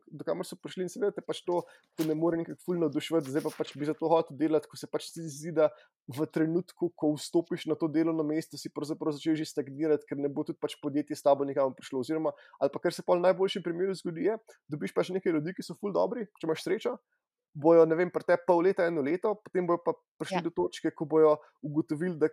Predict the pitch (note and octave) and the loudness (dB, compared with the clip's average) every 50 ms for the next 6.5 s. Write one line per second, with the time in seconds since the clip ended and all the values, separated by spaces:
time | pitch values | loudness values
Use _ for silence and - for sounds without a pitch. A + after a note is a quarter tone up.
0 | _ _ - - - - D#3 - - F3+ E3+ - - _ _ F3 D#3+ - F#3 F3 | _ _ -4 -2 0 0 -2 -2 -4 -8 -8 -8 -12 _ _ -2 -2 -2 -2 -10
1 | - E3+ E3 E3 F3 E3+ - D#3 C#3 D3 C#3 D3 D3+ - - F#3+ F#3 F#3 - - | -4 -2 0 0 0 -2 -4 0 0 0 0 0 -6 -6 -4 -4 -4 -4 -2 -4
2 | E3 E3+ F3+ - - - - D#3+ D3+ D#3 D3+ C#3 - _ - F3+ F3+ F3+ D#3+ D3 | -4 -4 -4 -8 -12 -10 -8 -8 -6 -4 -6 -6 -6 _ -6 -2 -2 -2 -2 -2
3 | D3+ F3 E3 - - C#3+ - - D3+ - - D3+ D3 D3+ C3+ C3 - - F#3+ - | -6 -8 -8 -8 -10 -14 -14 -14 -18 -16 -14 -12 -6 -4 -4 -4 -4 -6 -6 -6
4 | F3+ - - E3 - - D#3+ D3+ - - E3+ D#3+ - - C#3 - D3+ C3+ C3 C3 | -6 -2 -2 -2 -2 -2 -4 -4 -4 -6 -12 -10 -10 -12 -10 -6 -4 -4 -4 -4
5 | - - F3 F#3 A3+ - _ _ _ _ _ _ - E3 E3+ F#3 F3 E3+ E3 E3 | -4 -8 -8 -8 -8 -12 _ _ _ _ _ _ -2 0 4 4 4 4 4 -2
6 | - - F3 F3 F3+ F#3 F#3 F3+ E3 D3+ | 0 2 4 4 4 4 4 4 2 2